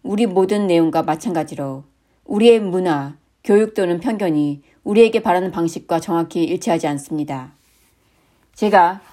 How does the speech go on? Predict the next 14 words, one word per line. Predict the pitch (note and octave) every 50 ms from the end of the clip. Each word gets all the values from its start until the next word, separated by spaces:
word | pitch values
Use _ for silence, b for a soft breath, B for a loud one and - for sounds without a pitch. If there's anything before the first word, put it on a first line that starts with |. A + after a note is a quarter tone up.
| b -
얼마 | - G3+ G3+ A3 A#3 A3+
전에 | A3 F#3 D#3 D3+ D3+ D3 C#3 D3 - _ _ _ _ _ _ _ _ _ - - - _ _
누군가가 | - G3 G#3+ A3+ A#3+ A#3 G#3+ F#3 D#3+ D#3+ D3+ D3+ D#3+ E3+ E3+ _ _ _ _ - _ _ _
저에게 | - A3+ G#3 G#3+ G#3+ F#3+ - E3 D#3 D#3 D#3 D#3+ -
자전거를 | - - F#3+ F#3 G#3+ G#3 G#3+ G#3 G#3+
만드는 | F#3+ E3 E3 E3 E3 F3+ F3 F3+ F3+ F#3
사람의 | - B3 G3+ G#3 G3 F#3+ F#3+ F#3
비디오를 | - F#3 - F#3+ F#3+ F3+ F3+
보냈습니다. | F3 G3 E3 E3 E3 E3 - E3 D3+ D3 D3+ C3+ C3 B2+ C3 - _ _ _ _ _ _ _ _ _ _ _ _
저는 | - G#3+ G#3+ G#3+ G#3+ A3 A#3+ B3+ - -
자전거를 | - A3+ F3+ G#3 G3+ G#3 G#3 G3+
좋아해서 | G#3 A3+ F3+ F3 F3 E3+ D#3+ D3+ - D#3 D3+ -
바로 | - F#3 F3 F3+
시청했습니다. | F3+ F3 - - C4+ B3+ A#3+ A3+ - - E3 D#3 D3 D3+ C#3+ C3+ C3+ C#3 C#3+